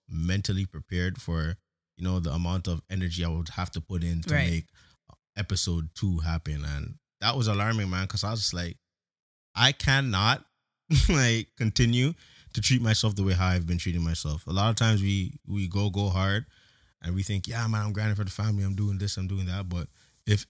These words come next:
Speaker 1: in all of that, you lose yourself or lose your life because you weren't taking care of you, then it would have all been done in vain, right? I feel like I've been doing a lot of things in vain because I've been trying to go hard for a business plan, but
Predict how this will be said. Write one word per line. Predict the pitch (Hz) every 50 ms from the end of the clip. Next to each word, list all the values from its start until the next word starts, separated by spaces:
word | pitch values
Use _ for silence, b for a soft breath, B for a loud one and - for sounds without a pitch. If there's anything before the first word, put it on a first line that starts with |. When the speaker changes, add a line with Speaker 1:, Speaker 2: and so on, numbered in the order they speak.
| _ _ -
Speaker 1:
in | 113 117 113 110 110 107 - _ -
all | 104 113 120 123 131
of | 123 104 95
that, | 98 101 110 123 - - -
you | 113 107 117 110
lose | 98 92 92 101 104 110 107 98
yourself | 92 92 98 104 - - 95 101 - - -
or | 98 95 90
lose | 87 92 101 107 110 95
your | 92 98 104 104
life | 92 90 90 92 110 127 - B B B B B B -
because | 107 98 95
you | 107
weren't | 104 104 98 -
taking | - 107 107 101 95
care | - 104 98 95
of | 87 82
you, | 87 95 101 107 131 143 B B B B B
then | 101 101 101
it |
would | 98 98 95
have | 92 -
all | 95 98 101 95
been | 92 95 92 90 85 92 95
done | 98 95 92 87 -
in | - 87 85
vain, | 78 78 87 87 85 80 76 - -
right? | 90 87 -
I | - 87 90
feel | - - 110 104
like | 101 98 92 - -
I've | 80 90 90 90 90 101 - b b b b b b b _ -
been | 85 95 92 90 87
doing | 101 104 104 95
a | 90 87
lot | 95 98 101 98
of | 98 -
things | - 95 95 95 95 92 - -
in | 90 95 90 85
vain | 80 87 95 104 101 92
because | 87 - 80 76 73 - b b b b b _ _ _ _ _ _ _ _ _
I've | - 95 92
been | 104 101
trying | - - 107 104 104 101 101
to | - 98
go | 90 90 104 95
hard | 82 98 101 104 92
for | - - 90
a | 80
business | 76 82 87 104 110 107 101 98 87 87 -
plan, | - 87 80 80 80 82 87 113
but | 120 - 82 82 80 -